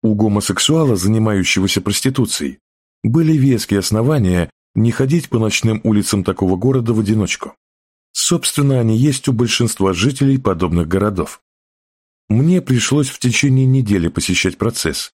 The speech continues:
и я остановился в необычайно мрачной гостинице, бетонной коробке, которая порадовала бы сердце Чаушеску.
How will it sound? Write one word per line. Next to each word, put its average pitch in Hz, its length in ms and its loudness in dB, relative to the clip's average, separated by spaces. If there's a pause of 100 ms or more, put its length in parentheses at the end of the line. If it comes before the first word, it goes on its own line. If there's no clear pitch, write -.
(140)
и 120 60 2
я 147 240 2
остановился 131 640 0
в 113 80 0
необычайно 113 560 0
мрачной 107 400 0
гостинице, 95 680 -4 (600)
бетонной 151 480 0
коробке, 127 560 -4 (320)
которая 147 460 0
порадовала 120 580 0
бы 101 140 -2
сердце - 360 -4
Чаушеску. - 680 -4